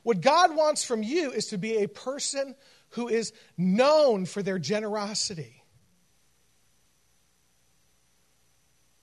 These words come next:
You know, I've sa-, I've said this before. I view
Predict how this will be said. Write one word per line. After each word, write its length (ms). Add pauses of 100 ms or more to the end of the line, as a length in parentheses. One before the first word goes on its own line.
(280)
You 160
know, 120
I've 120
sa-, 220
I've 140
said 240
this 120
before. 340
I 160
view 240